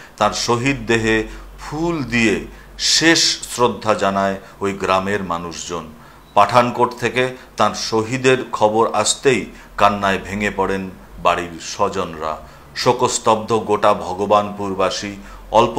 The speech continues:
বয়সে জীবনযুদ্ধে হার মানা সৈনিক দীপঙ্কর পান্ডা বাঁচার লড়াইয়ে হার মেনে শেষ নিঃশ্বাস ত্যাগ করলেন। গতকাল নিজ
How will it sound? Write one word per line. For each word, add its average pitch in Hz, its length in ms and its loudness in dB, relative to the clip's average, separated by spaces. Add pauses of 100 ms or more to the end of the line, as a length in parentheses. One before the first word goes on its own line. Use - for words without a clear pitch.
বয়সে 127 380 6
জীবনযুদ্ধে 127 800 -2
হার 101 260 4
মানা 110 280 2 (440)
সৈনিক 139 520 2 (100)
দীপঙ্কর 113 640 4
পান্ডা 110 380 6 (500)
বাঁচার 113 340 6 (100)
লড়াইয়ে 101 400 4
হার 95 280 2
মেনে 113 300 0 (840)
শেষ 147 280 2 (120)
নিঃশ্বাস 98 480 0 (460)
ত্যাগ 98 220 2 (100)
করলেন। 80 420 -8 (460)
গতকাল 95 460 0 (420)
নিজ 107 340 -4